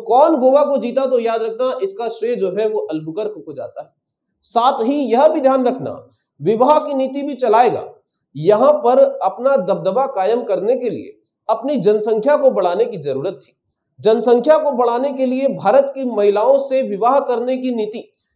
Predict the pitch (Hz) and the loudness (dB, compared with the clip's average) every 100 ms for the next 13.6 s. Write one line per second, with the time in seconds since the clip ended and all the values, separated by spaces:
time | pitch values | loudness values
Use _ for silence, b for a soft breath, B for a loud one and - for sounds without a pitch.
0 | _ 143 202 277 277 277 269 233 214 240 | _ 2 6 6 2 -6 -2 2 4 4
1 | 269 269 269 247 233 226 196 208 214 285 | 2 0 -4 -2 -4 -2 0 2 2 -2
2 | 294 269 277 208 202 269 269 240 254 262 | -2 0 0 0 0 2 0 0 -2 -4
3 | 247 233 240 277 226 214 240 247 254 226 | -4 -6 -8 -8 -4 -2 -2 -2 -2 -2
4 | 233 254 240 220 226 214 214 - 233 175 | -4 -2 -2 -4 -2 0 0 -2 -4 -2
5 | 170 180 233 170 - _ _ _ _ - | -6 -4 -6 -6 -10 _ _ _ _ -2
6 | 220 240 - 208 214 247 320 320 254 180 | 2 2 2 0 0 0 0 2 2 2
7 | - - - 139 196 226 285 302 - 330 | -2 -12 -12 0 2 2 4 4 2 2
8 | 233 254 269 330 226 254 262 262 220 220 | 2 2 2 2 0 0 0 -2 -4 -4
9 | - 208 165 247 240 240 247 247 254 214 | -2 -2 2 2 2 0 -2 -4 -6 -6
10 | - 202 190 247 220 220 220 233 254 - | -4 -2 2 2 2 0 -2 -2 -10 -6
11 | 254 226 226 240 311 311 240 233 226 196 | -6 -4 0 2 2 0 -2 -2 -2 0
12 | 214 214 226 - 285 240 214 151 113 104 | 0 0 -4 -2 0 0 -2 -2 -6 -10
13 | - _ - 202 226 311 | -18 _ -4 -2 2 2